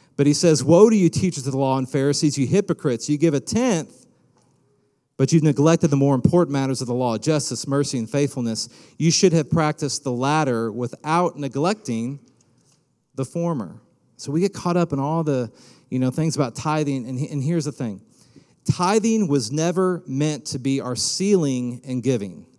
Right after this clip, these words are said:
just our floor. It was never meant to be the ceiling. It's, it was meant to be the floor, and you think about even tithes and offerings, and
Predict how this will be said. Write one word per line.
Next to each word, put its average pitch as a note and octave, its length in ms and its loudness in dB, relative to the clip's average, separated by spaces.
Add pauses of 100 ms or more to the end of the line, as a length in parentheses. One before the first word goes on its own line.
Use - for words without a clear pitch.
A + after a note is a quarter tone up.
(400)
just D3+ 540 -4 (560)
our A#2 140 -8
floor. A2 460 -10 (2000)
It - 60 -4
was D3 120 0
never A3+ 180 6
meant A3 240 6
to - 60 2
be E3 140 4
the D3 80 -2
ceiling. A2 580 -2
It's, C3 160 -6
it D#3 260 0
was D3 160 0
meant F#3+ 200 2
to F#3 40 -2
be F#3 120 6
the D#3 100 2
floor, F3+ 400 6
and D3+ 80 2
you D3 60 2
think E3+ 180 0
about D#3+ 160 2
even D3+ 180 2
tithes D#3+ 460 2
and C#3+ 100 0
offerings, C#3+ 640 0
and A#2 240 -2